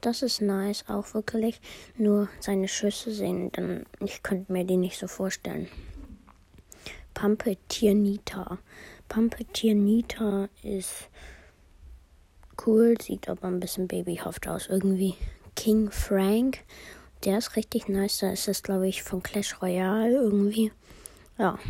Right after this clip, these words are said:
kann man nichts weiter zu sagen. Also auf jeden Fall passt auch, er hat halt auch viel Veränderung. Ja. Aqua Genie. Das ist richtig nice eigentlich mit seiner Muschel und so. Der wär nice.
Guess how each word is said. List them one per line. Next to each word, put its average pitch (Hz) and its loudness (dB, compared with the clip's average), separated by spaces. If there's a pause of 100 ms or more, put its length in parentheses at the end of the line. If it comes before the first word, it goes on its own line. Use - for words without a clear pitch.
(320)
kann 190 0
man 180 2
nichts 180 -2
weiter 185 -2
zu - -6
sagen. 185 0 (960)
Also 185 0
auf - -4
jeden 208 0
Fall 190 -2
passt - -4
auch, 202 0
er 196 -2
hat 202 -2
halt 190 2
auch 202 0
viel 214 6
Veränderung. 196 4 (400)
Ja. - -8 (640)
Aqua 180 4
Genie. 175 4 (360)
Das - -4
ist - 2
richtig - -4
nice 208 2
eigentlich 185 0
mit 196 -2
seiner 185 0
Muschel 190 2
und 190 0
so. 208 -4 (840)
Der 294 2
wär 220 6
nice. 185 2